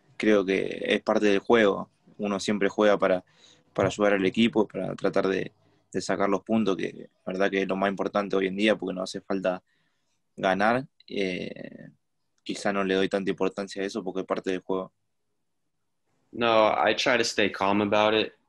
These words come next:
Speaker 2: I think it's part of the game. I know that teams are just trying to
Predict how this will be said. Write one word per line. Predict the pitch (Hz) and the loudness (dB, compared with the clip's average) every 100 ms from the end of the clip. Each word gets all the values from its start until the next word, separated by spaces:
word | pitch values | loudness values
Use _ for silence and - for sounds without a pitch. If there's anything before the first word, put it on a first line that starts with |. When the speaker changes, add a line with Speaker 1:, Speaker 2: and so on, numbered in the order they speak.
| - | -14
Speaker 2:
I | 87 | -12
think | - 95 | -6 -4
it's | 87 - | -4 -4
part | - 95 | -2 0
of | 87 | 0
the | |
game. | 85 85 87 92 92 _ _ - | -4 -4 -2 -4 -6 _ _ -14
I | 71 | -8
know | 85 87 82 | -4 -4 -2
that | 85 - _ | -4 -6 _
teams | - 90 90 85 | -6 -4 -4 -4
are | 82 | -6
just | 80 82 - | -6 -10 -8
trying | 90 87 82 | -4 -4 -4
to | 82 | -8